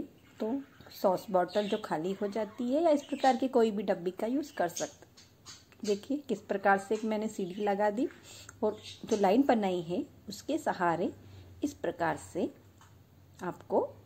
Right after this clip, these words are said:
थोड़ा थोड़ा करके इस प्रकार की बूंदी डालें और चलनी से कलर फिल कर दें।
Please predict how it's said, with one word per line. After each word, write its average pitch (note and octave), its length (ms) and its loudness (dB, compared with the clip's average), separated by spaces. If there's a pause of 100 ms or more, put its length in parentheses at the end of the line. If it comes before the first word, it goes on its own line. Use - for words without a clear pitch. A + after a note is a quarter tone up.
(500)
थोड़ा B3+ 300 4
थोड़ा G3 340 2
करके F#3 420 -2 (2250)
इस D4 140 -2
प्रकार E3+ 380 0
की F3 160 -2
बूंदी E3 340 -2
डालें G3+ 340 0 (260)
और G#3+ 180 4 (540)
चलनी F3+ 380 4
से D4+ 180 -2 (320)
कलर F#3 220 4
फिल F3+ 240 -2
कर G3 240 0
दें। A3+ 180 0